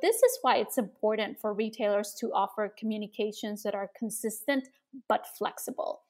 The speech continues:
These omnichannel experiences show no signs of slowing down, and consumers intend to continue to shop online even as the crisis subs-,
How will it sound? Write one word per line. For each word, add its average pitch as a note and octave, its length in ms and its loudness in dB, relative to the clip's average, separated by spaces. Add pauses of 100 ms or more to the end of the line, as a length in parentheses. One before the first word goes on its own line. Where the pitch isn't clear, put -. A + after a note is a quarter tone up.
(360)
These B3 320 0
omnichannel A#3 680 -2
experiences A3 840 -4 (180)
show G#3+ 420 0
no G#3+ 380 0
signs A3 460 -4
of A3+ 120 -4
slowing G#3 520 -6
down, - 420 -6
and G#3+ 180 -4
consumers A#3 840 -4
intend A3 540 -6
to D4 120 -2
continue B3+ 540 -2
to A3 80 -2
shop G#3 340 -2
online G#3 520 -4 (360)
even A#3+ 420 -2
as G3+ 220 -2
the G3+ 60 -6
crisis G#3 640 -6
subs-, - 320 -10